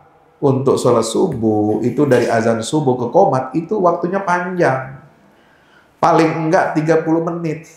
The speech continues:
minimal itu, minimal. Baru kita bisa melakukan aktivitas seperti Nabi.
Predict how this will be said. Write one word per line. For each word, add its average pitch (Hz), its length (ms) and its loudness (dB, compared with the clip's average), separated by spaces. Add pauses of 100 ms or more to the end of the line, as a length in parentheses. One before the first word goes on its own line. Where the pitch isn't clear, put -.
minimal 208 800 2
itu, 185 80 -4
minimal. 165 560 -6 (2250)
Baru 135 400 4
kita 196 240 4
bisa 185 480 2
melakukan 131 400 0
aktivitas 127 560 -2
seperti 160 400 -2
Nabi. 190 640 0